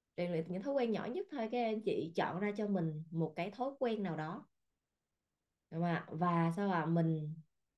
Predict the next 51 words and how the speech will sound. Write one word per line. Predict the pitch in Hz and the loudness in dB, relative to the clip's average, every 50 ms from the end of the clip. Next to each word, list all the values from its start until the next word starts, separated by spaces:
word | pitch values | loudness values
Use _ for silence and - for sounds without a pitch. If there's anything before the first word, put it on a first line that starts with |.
| _ _ _ _ - | _ _ _ _ 4
dù | 180 185 175 | 4 6 6
như | 170 185 | 6 2
thế | 202 247 240 | 0 0 -2
nào, | 226 214 190 175 | 0 0 0 2
dù | 165 170 170 | 2 2 2
ra | 180 185 202 196 | 0 0 -2 -2
sao, | - 190 185 185 180 | -4 -4 -2 -2 -2
dù | 180 170 160 | -2 -2 -2
ngày | 160 165 | -2 -2
hôm | 196 185 196 | -2 -2 -2
đó | 196 202 220 | -4 -4 -2
bận | 196 - 160 - 160 170 | -2 -2 -2 -2 0 0
bịu | 160 - - 151 | 2 2 2 0
như | 175 185 196 | -2 -2 -2
thế | 208 214 | -2 -2
nào | 214 202 180 160 156 151 156 | -2 -2 -2 -2 -4 -6 -6
thì | 156 170 156 147 139 147 | -4 -4 -4 -4 -4 -6
các | 175 | -6
anh | 185 185 175 165 170 | -4 -4 -4 -4 -2
chị | 170 - - 143 143 143 - _ _ _ _ _ _ _ _ _ _ _ _ _ _ _ _ _ _ - - | -2 -2 -2 -2 -4 -6 -10 _ _ _ _ _ _ _ _ _ _ _ _ _ _ _ _ _ _ -12 -8
phải | 170 143 - - 156 185 202 226 233 240 277 311 269 233 226 - | -6 -6 -4 -2 0 2 4 4 4 2 0 -2 -8 -10 -6 -2
chăm | 208 202 202 | 0 0 0
sóc, | 202 - 240 - - _ _ _ _ _ _ _ _ _ _ _ _ _ | 2 0 -2 -2 -4 _ _ _ _ _ _ _ _ _ _ _ _ _
à, | - 156 160 151 | -6 -4 -4 -2
vẫn | 151 147 170 | -2 -2 -2
phải | 175 190 208 | 0 2 2
làm | 208 185 160 156 151 143 143 143 151 | 4 4 4 2 0 -2 -6 -6 -8
những | 156 147 - | -8 -6 -6
cái | 220 240 | -6 -4
thói | - 240 247 240 | -2 -4 -2 0
quen | 240 208 196 185 180 | 0 0 0 -2 -2
đó | 175 180 202 247 - | -6 -8 -8 -8 -6
để | 185 - - 175 | -6 -6 -4 -4
mà | 196 214 | -4 -4
mình | 202 180 165 175 | -2 -2 -4 -4
có | 202 | -4
thể | 208 202 180 185 | -4 -4 -2 0
rèn | 196 170 165 | 0 0 0
luyện | 160 135 143 | 0 -2 -4
cho | 175 | -6
mình | 175 180 165 - | -4 -4 -6 -6
cái | - 196 | -8 -8
thói | 208 220 226 | -6 -4 -4
quen | 226 214 196 185 180 180 180 180 _ _ _ _ _ _ _ _ _ _ _ _ _ _ _ - | -2 -2 -2 -2 -4 -6 -10 -12 _ _ _ _ _ _ _ _ _ _ _ _ _ _ _ 4
đúng | 202 208 233 240 | 4 4 6 6
đủ | 214 - 196 | 2 4 4
điều, | 202 190 170 165 156 156 | 4 4 4 4 2 2
có | - 214 | -4 -6
sự | - 185 | -4 -2
liên | 156 165 180 190 | -2 -2 -2 -2
tục. | 196 175 - - | -4 -6 -8 -8